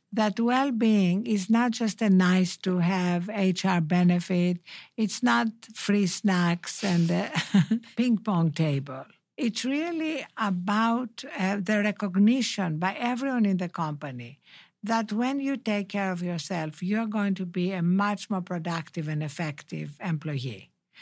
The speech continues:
And once that's accepted and promulgated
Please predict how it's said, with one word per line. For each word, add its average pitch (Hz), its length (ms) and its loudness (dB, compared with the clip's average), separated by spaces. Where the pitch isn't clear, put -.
And 233 240 4
once 330 400 0
that's 262 300 0
accepted 156 800 -4
and 208 280 2
promulgated 160 1120 -2